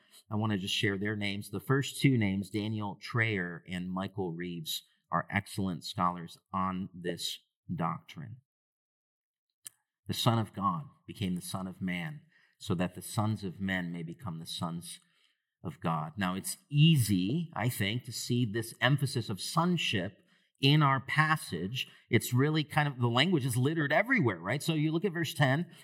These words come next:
notice right away it says, "For in bringing many sons and daughters to glory," there it is.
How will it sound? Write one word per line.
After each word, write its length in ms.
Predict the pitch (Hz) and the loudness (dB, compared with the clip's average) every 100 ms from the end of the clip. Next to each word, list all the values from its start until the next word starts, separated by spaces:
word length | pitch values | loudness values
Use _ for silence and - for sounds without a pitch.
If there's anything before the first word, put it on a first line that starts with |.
| - | 2
notice 380 | 127 151 190 - | 6 6 4 4
right 180 | 156 175 | 4 4
away 200 | 160 156 | 2 0
it 80 | 156 | -2
says, 120 | 175 | -2
"For 200 | 175 170 | -2 0
in 100 | 170 | 2
bringing 300 | 170 196 190 | 4 4 4
many 180 | 165 208 | 4 2
sons 340 | - 160 175 | 2 2 2
and 100 | 175 | 2
daughters 260 | 151 170 160 | 2 0 -2
to 100 | 190 | 0
glory," 280 | 131 131 | 2 2
there 120 | 139 160 | 2 2
it 80 | |
is. 320 | 120 143 - | 2 0 -4